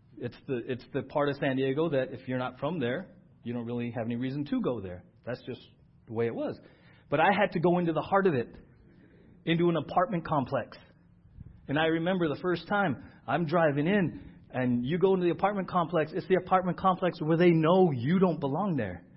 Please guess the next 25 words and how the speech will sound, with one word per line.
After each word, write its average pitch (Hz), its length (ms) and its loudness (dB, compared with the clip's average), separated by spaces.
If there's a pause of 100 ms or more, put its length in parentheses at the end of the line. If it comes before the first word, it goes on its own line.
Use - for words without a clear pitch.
(540)
You 151 160 0
don't 185 240 0
live 180 260 2
there, 104 260 -2
and 107 120 -6
every 196 320 2
eye's 202 320 2
on 208 220 0
you. 110 240 0 (800)
And 120 120 -4
I'm 127 120 -4
like, 117 360 -4
uh, 110 220 -4 (760)
"Hey, 147 260 2
uh, 120 180 0 (100)
is, 113 220 -10
is 117 120 -12 (120)
Tommy 247 280 4
here?" 277 360 0 (1700)
"Yeah, 208 220 8 (100)
let 202 100 2
me 208 80 4
go 202 120 12
get 208 220 12
him." 127 260 6